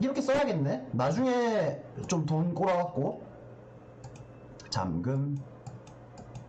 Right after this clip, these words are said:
아까 요것도 지피 해놨죠? 잠금. 얘는 공공 떠야 된다고 했지? 넘어갑시다.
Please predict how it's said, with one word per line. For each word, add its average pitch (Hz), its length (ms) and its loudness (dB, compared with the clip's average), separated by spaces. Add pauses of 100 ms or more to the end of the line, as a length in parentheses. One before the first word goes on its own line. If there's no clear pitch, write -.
(1080)
아까 131 320 2
요것도 175 720 0 (600)
지피 - 320 0
해놨죠? 175 380 0
잠금. 135 560 0 (1300)
얘는 165 320 2
공공 190 600 2
떠야 165 180 2
된다고 101 300 0
했지? 156 300 -2 (500)
넘어갑시다. 107 520 -4